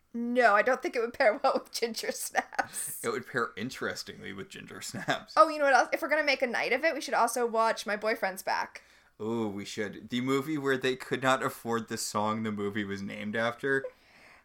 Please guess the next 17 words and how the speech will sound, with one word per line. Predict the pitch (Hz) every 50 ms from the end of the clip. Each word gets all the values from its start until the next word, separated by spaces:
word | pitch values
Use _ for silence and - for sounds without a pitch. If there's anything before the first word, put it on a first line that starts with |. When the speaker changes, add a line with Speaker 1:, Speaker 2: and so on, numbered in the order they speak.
| _ _
Speaker 1:
Oh. | 392 349 349 349 339 320 294 262 247 240 269 - _ _ _ _ _ _ _ _ _ _ _ _ _ -
Although, | - 233 247 226 247 233 220 208 190 196 - _ _ _ _ _ _ _ _ _ -
all | 240 254 277 294 294
of | 294
these | 294 330 262 294
movies | 294 254 240 240 233
are | 220 -
eighties | - 226 208 220 214
comedies, | - - - 196 202 202 185 190 196 196
so | - 220
they | 202 202
all | - 220 226 285
have | 285 202 -
super | - - - - - 453 415 349 330 - 359 349
problematic | - - 320 320 302 330 311 302 269 269 262 262 -
elements. | - 226 208 - 170 131 117 120 - - - -
Speaker 2:
Yeah. | - 202 220 170 113 104